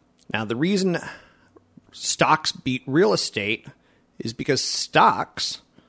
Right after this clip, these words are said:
are tied towards capitalism and earnings growth, whereas a home is tied towards wage inflation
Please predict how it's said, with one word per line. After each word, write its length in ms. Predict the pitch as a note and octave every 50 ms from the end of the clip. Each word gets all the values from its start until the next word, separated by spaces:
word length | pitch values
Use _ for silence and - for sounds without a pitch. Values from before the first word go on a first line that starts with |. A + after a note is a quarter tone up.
| _ _ _ -
are 80 | -
tied 200 | - C3 A#2+ B2
towards 180 | B2+ C#3+ - -
capitalism 760 | - F#3 F#3+ G#3+ - - A#2 G#2 G#2 G#2 G#2+ G2 C3 C3 - - - -
and 100 | B2+ B2 -
earnings 320 | D3 D3+ E3+ F3+ D#3+ C3 -
growth, 560 | - - F2 E2 D#2+ - - - - - _ _ _ _ _ _ _ _ _ _ _ _ _ _ _ _ _ - _ _ _ _
whereas 260 | - A#2+ A#2+ B2+ A#2 B2+
a 80 | B2
home 500 | - - - G#3 A#3 G3+ D#3+ D3 D#3+ - -
is 120 | - C#3+ -
tied 280 | - - C3+ C3 B2+
towards 360 | - - C3+ B2 A2+ - - -
wage 460 | G#2 G#2+ B2 B2 B2 A#2+ A2+ G2+ F#2+
inflation 720 | G#2 G2 - - D#3+ E3+ E3+ D#3+ - - - - - -